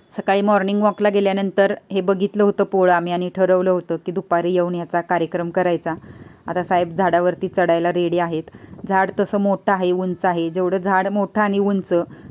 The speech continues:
तेवढं मध काढण्याची रिस्क जास्त, कारण माशा चावायला सुरुवात झाली तर पटकन खाली उतरता येत नाही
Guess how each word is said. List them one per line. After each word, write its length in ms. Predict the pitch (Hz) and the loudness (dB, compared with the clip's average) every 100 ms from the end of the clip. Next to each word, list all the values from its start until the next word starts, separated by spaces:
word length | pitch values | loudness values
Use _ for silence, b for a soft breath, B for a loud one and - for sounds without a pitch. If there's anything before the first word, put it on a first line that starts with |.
| - | -2
तेवढं 340 | 190 180 190 190 - - - - - | 0 2 0 -2 -12 -20 -20 -20 -12
मध 220 | 185 196 180 | -4 -4 0
काढण्याची 520 | 202 180 170 165 202 | 0 0 -2 -2 0
रिस्क 300 | 196 - 202 | 0 -2 -4
जास्त, 380 | 180 180 175 175 | 0 0 0 -4
कारण 200 | 170 175 | -2 -2
माशा 300 | 175 175 170 | -2 -4 -2
चावायला 440 | 175 190 170 170 175 | -2 0 2 2 0
सुरुवात 320 | 185 170 175 | -2 -2 -2
झाली 300 | 165 175 156 170 | -2 -4 -4 -8
तर 80 | |
पटकन 380 | - 175 - 180 175 | -6 -6 -4 -6 -4
खाली 180 | 175 | -4
उतरता 440 | 175 170 180 175 180 | -4 -2 -2 -2 0
येत 240 | 170 170 | -2 -2
नाही 180 | 170 160 | -4 -6